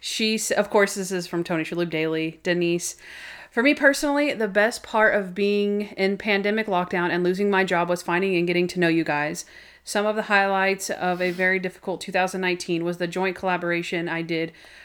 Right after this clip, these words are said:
about Mister Monk Shelters in Place and guest hosting a special summation episode of the Junk Monk podcast. As the weeks went on,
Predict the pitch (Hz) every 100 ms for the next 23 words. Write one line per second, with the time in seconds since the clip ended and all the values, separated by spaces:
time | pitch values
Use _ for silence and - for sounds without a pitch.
0 | - 180 175 170 180 180 202 180 - 185
1 | 180 185 175 214 208 214 - 185 180 185
2 | - 180 180 - 175 180 - - - 180
3 | 202 185 196 180 190 175 175 185 - 170
4 | 170 180 165 165 165 - - - 175 165
5 | 170 - 180 170 165 170 165 - 156 151
6 | 143 180 185 - - - _ _ _ -
7 | 202 202 196 208 233 - 214 180 180